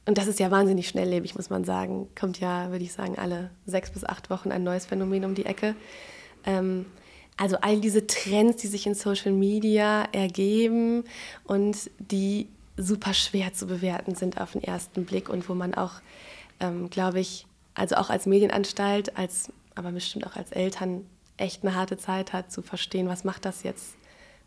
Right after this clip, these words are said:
mit meinem Kind, was macht das mit meiner Schulklasse,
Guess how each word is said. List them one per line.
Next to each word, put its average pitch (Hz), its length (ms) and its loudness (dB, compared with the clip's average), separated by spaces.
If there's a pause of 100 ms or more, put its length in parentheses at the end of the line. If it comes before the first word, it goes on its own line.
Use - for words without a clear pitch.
mit 175 160 -2
meinem 175 280 0
Kind, 175 380 2 (120)
was 185 180 -6
macht 185 220 -4
das 185 120 -6
mit 180 120 -4
meiner 180 220 -2
Schulklasse, 196 720 -2